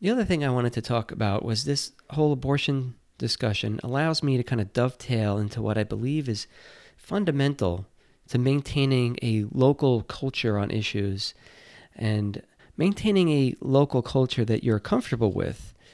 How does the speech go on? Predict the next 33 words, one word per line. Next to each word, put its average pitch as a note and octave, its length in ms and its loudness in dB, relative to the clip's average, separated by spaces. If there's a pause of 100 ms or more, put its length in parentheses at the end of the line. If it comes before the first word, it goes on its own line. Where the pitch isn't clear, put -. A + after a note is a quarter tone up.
and A#2+ 160 -2
that C#3+ 140 2
is B2+ 320 2
states' - 440 -2
rights. - 480 -4 (960)
So E3 260 0
y-, E3 200 0
you E3+ 140 -2
have G3+ 280 0
these D3 480 -2 (440)
abortion C3 500 0
laws A2+ 540 0 (320)
in, B2 360 0 (400)
let's B2 180 -4
say, A#2+ 160 -2
New A#2 140 0
York A2+ 480 2 (100)
and A2 220 0
maybe A2 260 0
even G#2 480 0 (100)
California, G2+ 580 -2
for G#2+ 160 -10
all G2 120 -4
I G2 100 -2
know, G2 260 -2
that F#2+ 260 -6 (560)
are A2 400 0 (360)
very C#3+ 380 2
in A#2+ 140 -6
favor A2+ 680 -2 (540)
of G2+ 640 -4 (120)
the A2 220 -2
mother, C3+ 520 0